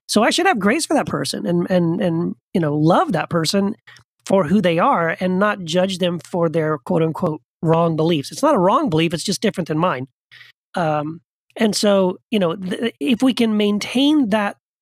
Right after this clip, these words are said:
sort of holding loosely to our certainty and holding loosely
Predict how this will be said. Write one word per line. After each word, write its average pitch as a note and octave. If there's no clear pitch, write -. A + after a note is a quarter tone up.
sort G#3
of F#3
holding A3
loosely G#3+
to G3+
our F#3
certainty E3
and D3
holding F3+
loosely F#3